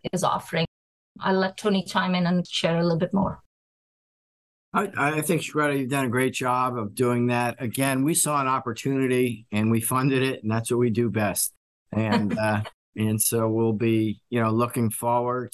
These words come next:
Speaker 2: to how those seed grants are used, and we will be looking for more opportunities to help the churches even further along, or the houses of worship further along.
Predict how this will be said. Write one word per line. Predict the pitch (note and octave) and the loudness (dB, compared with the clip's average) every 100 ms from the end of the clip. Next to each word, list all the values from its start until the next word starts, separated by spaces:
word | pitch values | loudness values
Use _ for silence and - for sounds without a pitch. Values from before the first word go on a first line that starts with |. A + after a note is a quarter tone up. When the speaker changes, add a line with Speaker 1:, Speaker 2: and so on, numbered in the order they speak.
| - | -2
Speaker 2:
to | A2 G#2+ G#2+ G#2 F#2+ _ | 0 2 2 0 -2 _
how | - G#2+ G#2+ | -4 -2 0
those | A2+ A2 - | 0 0 0
seed | A#2 A2 G2+ | 0 0 0
grants | A2+ A2+ A2 - | 0 2 0 0
are | G2+ G2 | -2 0
used, | G#2 A#2 D#3+ F3+ - - - | 0 2 2 0 -6 -8 -4
and | G#2 G#2+ G#2 G#2 G2+ | 0 2 2 2 0
we | G2+ A2+ | 0 2
will | G#2+ G#2+ G#2 G#2 F#2+ | 2 2 0 -2 -2
be | G#2+ G#2+ | 0 0
looking | A#2 A#2 G#2+ | 0 -2 -2
for | A2+ | 0
more | G#2+ A2+ B2+ B2 | 0 0 2 2
opportunities | A2+ A2 G#2 - A2 G#2 G#2 G2+ | 0 -4 -6 -2 2 2 2 0
to | G2+ | -2
help | G2+ G2+ | -2 0
the | G#2 | -2
churches | - G#2+ G2+ G2 - - | 0 0 0 -2 -4 -2
even | A2 G2+ F#2 - | 0 0 -2 -6
further | A#2+ A#2+ A#2+ A2 | -2 0 2 0
along, | G2 F#2+ F#2+ | -2 -2 -2
or | - G#2+ G#2+ | -2 0 2
the | G#2 | 2
houses | G#2 G#2 G2+ F#2+ | 0 0 0 -2
of | F#2 | 0
worship | G2+ F#2+ G#2+ G2 - | 0 0 -2 -2 0
further | C#3+ B2 G#2 | -2 0 -2
along. | F2+ E2+ D#2+ | -2 -6 -8